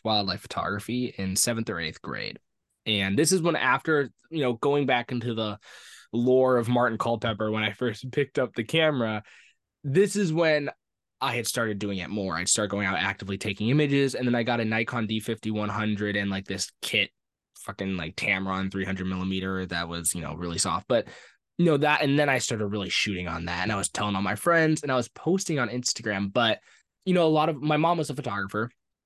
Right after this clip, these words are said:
and a lot of photographers have this view that you need a big watermark. Older photographers, like, people have been doing wildlife photography for a long,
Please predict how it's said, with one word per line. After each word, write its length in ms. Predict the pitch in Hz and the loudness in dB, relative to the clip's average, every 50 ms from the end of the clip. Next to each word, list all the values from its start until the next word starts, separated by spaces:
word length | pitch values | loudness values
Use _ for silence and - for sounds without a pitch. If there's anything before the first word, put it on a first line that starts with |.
| _ - | _ -2
and 80 | - 151 | 0 2
a 40 | 135 | 4
lot 180 | 135 131 131 | 4 4 4
of 80 | 143 - | 2 2
photographers 440 | - - 127 120 110 107 113 107 98 | -2 -2 -2 -2 0 0 -2 -2 -2
have 140 | 110 107 104 | -2 -2 -2
this 160 | 110 101 - | -2 -4 -2
view 180 | - 117 113 104 | -2 -2 0 0
that 100 | 107 - | 0 0
you 120 | 117 117 | 0 0
need 280 | 110 110 113 117 117 110 | 0 2 2 2 2 0
a 80 | 98 98 _ _ - | -2 -6 _ _ -4
big 200 | - 104 101 95 | -2 -2 -2 -2
watermark. 800 | 95 98 101 104 117 120 110 98 95 90 85 85 90 - - - - | -2 -4 -2 0 0 0 0 -2 -2 -4 -4 -6 -6 -8 -12 -6 0
Older 220 | - 135 131 123 113 | 2 4 4 2 2
photographers, 560 | - 113 113 107 104 104 104 98 - - - _ - | 0 -2 -2 -2 0 -2 -2 -2 -2 -4 -6 _ -6
like, 280 | 123 113 104 101 - - _ _ - - | -4 -4 -4 -6 -10 -20 _ _ -12 -4
people 200 | - 156 147 147 139 | -2 0 2 4 4
have 60 | 127 | 4
been 80 | 123 123 | 4 2
doing 120 | 127 131 127 | 2 2 2
wildlife 300 | 123 117 120 117 117 110 | 2 2 2 2 0 -2
photography 380 | - - 110 110 104 117 113 | -2 -2 -2 -2 -2 -2 -4
for 100 | 104 113 | -2 -2
a 60 | 107 | -2
long, 280 | 104 98 95 101 107 107 | -2 -2 -2 -2 -4 -4